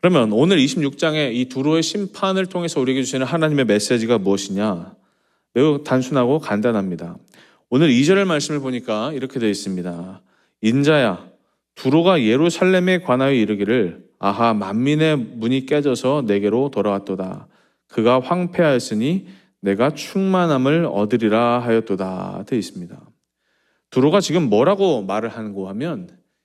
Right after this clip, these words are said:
이제 유다의 문이 깨졌다, 유다가 멸망했다라는 거 아닙니까?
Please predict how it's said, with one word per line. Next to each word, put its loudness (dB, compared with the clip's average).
이제 0
유다의 2
문이 -4
깨졌다, -4
유다가 2
멸망했다라는 2
거 0
아닙니까? -4